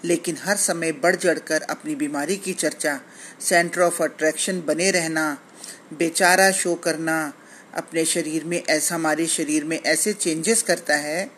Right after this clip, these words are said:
कि हम थोड़ी बीमारी को भी ज़्यादा बढ़ा लेते हैं। सोचिए, आप स्वस्थ हैं, सोचिए, आपको कोई बीमारी नहीं।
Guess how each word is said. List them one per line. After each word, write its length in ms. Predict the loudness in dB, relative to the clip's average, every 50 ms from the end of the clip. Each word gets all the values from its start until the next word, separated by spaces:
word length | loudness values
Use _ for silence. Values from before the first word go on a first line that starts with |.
| -20 -20 -20 -20 -20 -20 -20 -20 -20 -20 -20 -20 -14 -8 -4
कि 160 | -2 -2 0
हम 300 | 0 0 -2 -2 -4 -6
थोड़ी 400 | -8 -4 2 2 4 4 2 2
बीमारी 400 | 0 0 -2 0 0 0 0 -2
को 180 | -2 -2 -4 -2
भी 140 | -2 -2
ज़्यादा 340 | -2 -2 -2 0 0 0 0
बढ़ा 280 | 0 -2 -4 -6 -4 -4
लेते 340 | -4 -6 -8 -10 -12 -12 -12
हैं। 220 | -12 -14 -16 -18 -20 -20 -20 -20 -20 -20 -20 -20 -20 -20 -20 -20 -20 -20 -20 -20 -20 -20 -18 -10
सोचिए, 600 | -6 -4 -2 -2 -2 -2 -4 -4 -6 -6 -6 -8 -10 -12 -18 -20 -20 -20 -20 -20 -20 -20 -20 -20 -20 -20 -10 -4
आप 180 | -2 -2 -2 0
स्वस्थ 360 | 0 0 2 2 2 0 0 -2
हैं, 280 | -4 -6 -6 -6 -8 -12 -16 -20 -20 -20 -20 -20 -20 -20 -20 -20 -20 -10 -6
सोचिए, 600 | -2 2 4 4 4 4 0 -2 -2 -2 -4 -4 -8 -12 -20 -20 -20 -20 -8 -2 0
आपको 300 | 0 0 2 2 0 0
कोई 280 | 2 4 4 6 6
बीमारी 480 | 4 4 2 2 2 2 2 0 0 -2
नहीं। 300 | -2 -4 -4 -6 -8